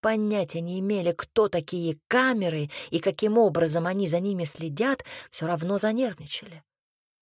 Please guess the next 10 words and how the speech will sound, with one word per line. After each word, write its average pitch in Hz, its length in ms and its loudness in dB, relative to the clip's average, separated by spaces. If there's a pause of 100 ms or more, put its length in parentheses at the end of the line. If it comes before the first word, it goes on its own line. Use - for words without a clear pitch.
(460)
Роксан 240 520 2
быстро 262 380 0
о 196 140 -4
чем-то 220 380 -2
спросил 196 560 -2
у 190 80 -4
нугеров 190 760 -6
резким 190 500 2
приказным 165 540 -6
тоном, 196 420 -4